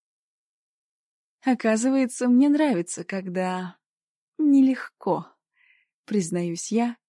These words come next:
и чувствую себя немного уязвимой. Он цепляет мой подбородок пальцем.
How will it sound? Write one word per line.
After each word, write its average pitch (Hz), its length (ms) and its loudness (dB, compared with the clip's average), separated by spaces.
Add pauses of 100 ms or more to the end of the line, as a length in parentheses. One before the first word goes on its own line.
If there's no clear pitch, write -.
(140)
и 202 120 -4
чувствую 190 500 -8
себя 202 300 -4
немного 180 600 -4
уязвимой. 196 800 -8 (920)
Он 240 240 2
цепляет 202 540 -4
мой 190 220 -4
подбородок 180 720 -6
пальцем. - 640 -12